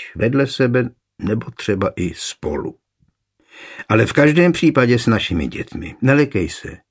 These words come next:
Mám pořád jen to jedno, naši Markétku. A teď nádavkem ještě Jiříka."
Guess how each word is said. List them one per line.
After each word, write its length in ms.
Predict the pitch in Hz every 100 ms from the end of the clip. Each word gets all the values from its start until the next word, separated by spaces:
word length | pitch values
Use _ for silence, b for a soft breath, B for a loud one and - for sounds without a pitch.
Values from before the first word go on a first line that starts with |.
| _ _ _ B B B
Mám 260 | 113 113 95
pořád 540 | 135 127 117 107 -
jen 220 | 85 80
to 100 | 69
jedno, 400 | 80 101 92 71
naši 360 | 85 98 - 92
Markétku. 760 | 98 117 - - - - - - _ _ _ _ _ -
A 100 | 85
teď 300 | - 139 - - - - _ _ _ B B B B
nádavkem 1000 | 82 90 98 107 110 - 117 120 123 127 _ _ -
ještě 300 | 78 - -
Jiříka." 640 | 104 58 - - - -